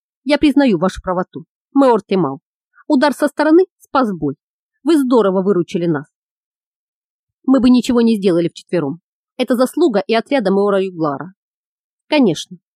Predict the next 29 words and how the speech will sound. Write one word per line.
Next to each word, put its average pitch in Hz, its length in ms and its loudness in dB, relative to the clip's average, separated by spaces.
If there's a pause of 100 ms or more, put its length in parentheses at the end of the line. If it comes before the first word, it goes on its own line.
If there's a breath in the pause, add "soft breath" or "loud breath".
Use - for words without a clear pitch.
(240)
вы 269 180 4
сделали 277 320 2
это 226 300 -4
вместе 165 400 -4 (100)
и 254 60 -8
заслужили 285 440 0
двойную 233 460 0
долю 262 300 -2
в 208 120 -8
добыче. 190 460 -6 (380)
А 359 140 2
она 311 140 4
весьма 240 300 0
неплоха. 175 520 -4 (520)
Нам 294 160 2
достался 294 580 -4
обоз 240 300 -2
барона 175 420 -2 (280)
и 302 100 0
доспехи 302 420 -2
почти - 320 -6
половины 240 420 0
его 185 200 -2
дружины. 170 520 -6 (380)
Я 320 140 0
доволен, 196 420 2
Меоры, 151 420 -2 (260)
очень 214 400 0
доволен». 156 420 -6